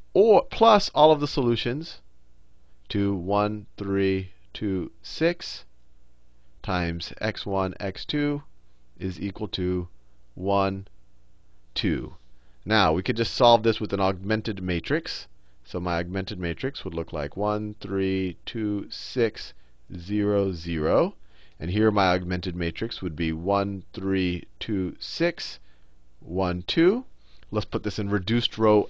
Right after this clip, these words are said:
echelon form. So let's replace our second row with our second row minus two times the first row.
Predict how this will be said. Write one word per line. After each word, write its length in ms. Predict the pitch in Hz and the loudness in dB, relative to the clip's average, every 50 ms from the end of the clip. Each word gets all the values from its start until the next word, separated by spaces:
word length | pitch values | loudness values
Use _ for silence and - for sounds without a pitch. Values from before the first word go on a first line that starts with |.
| - - | 2 2
echelon 460 | 127 123 - - 127 123 117 120 120 | 2 2 4 4 6 6 6 4 2
form. 440 | 120 - 135 131 135 147 180 214 208 - - - - - - - - | 2 2 4 6 6 6 4 2 -2 -8 -14 -16 -16 -18 -20 -18 -6
So 100 | - - | -2 4
let's 240 | 131 139 156 - - | 6 6 6 6 4
replace 440 | 165 160 - - 175 170 170 170 - - | 0 2 4 6 6 6 6 4 2 4
our 440 | - 127 135 139 135 135 135 131 131 | 6 8 10 10 12 12 12 10 8
second 560 | 123 - - - - 175 175 - 180 165 147 | 6 2 0 2 4 4 4 4 2 2 4
row 300 | 135 127 127 120 120 131 | 6 8 8 10 10 8
with 160 | 147 143 135 135 | 8 6 6 4
our 100 | 127 127 | 4 2
second 480 | - - - 175 170 - 180 165 143 | 2 2 2 2 4 4 2 0 2
row 260 | 135 139 139 139 135 | 4 6 8 8 6
minus 400 | 131 131 127 131 131 131 131 127 | 6 4 4 4 4 4 2 -2
two 220 | - - - 147 143 | -4 -4 -4 -4 -2
times 400 | - - 135 123 123 123 113 110 | 0 0 0 0 0 -2 -2 -2
the 100 | 117 113 | -4 -4
first 380 | - - 131 131 127 - - | 0 0 0 0 0 -2 -2
row. 300 | - 76 65 - - 82 | -2 -2 -2 -4 -6 -10